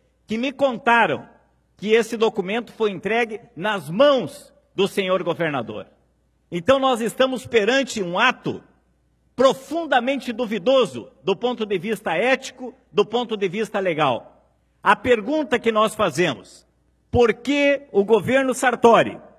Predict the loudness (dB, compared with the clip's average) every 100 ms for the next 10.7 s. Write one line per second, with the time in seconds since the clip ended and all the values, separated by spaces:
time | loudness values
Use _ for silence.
0 | _ _ _ _ _ _ _ _ -4 -2
1 | -4 0 2 2 -2 -12 -12 -14 _ _
2 | _ _ _ -2 -2 0 -6 -2 -2 -2
3 | 0 2 2 -2 -10 _ _ _ _ -4
4 | -2 -2 0 2 2 0 -10 -8 -2 -2
5 | 0 -2 -2 -4 -4 -4 -6 -8 -6 -4
6 | -6 -8 0 2 2 -2 -4 -4 0 -2
7 | -2 -8 -16 _ _ _ -8 -4 0 2
8 | 2 0 -8 -2 -2 0 -2 -2 -2 -2
9 | 0 -2 -2 -4 -2 -2 -2 -2 -2 -6
10 | -6 -8 -2 0 2 0 -6